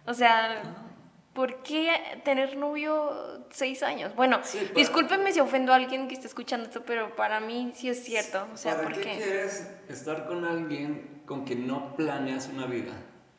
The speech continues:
Speaker 2: Es simplemente para entretenerte, divertirte, pues, mejor consigue amigos.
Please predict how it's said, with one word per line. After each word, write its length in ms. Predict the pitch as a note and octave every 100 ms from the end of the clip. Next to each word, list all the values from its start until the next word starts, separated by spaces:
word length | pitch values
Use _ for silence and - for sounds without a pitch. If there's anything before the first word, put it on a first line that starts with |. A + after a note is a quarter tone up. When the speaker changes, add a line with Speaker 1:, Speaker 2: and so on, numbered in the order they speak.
| _ _ _ _ _ _ B2+
Speaker 2:
Es 300 | B2+ B2+ -
simplemente 500 | D#3 D#3+ E3 D#3 -
para 200 | C#3+ B2+
entretenerte, 720 | B2 A#2+ B2 A#2 D#3 - F#3+
divertirte, 500 | F3 D#3 - E3+ -
pues, 200 | C#3+ - - - - - - _ _ _
mejor 300 | B2+ B2+ D3
consigue 340 | E3+ D#3+ F3 E3
amigos. 520 | E3+ G3 F3 -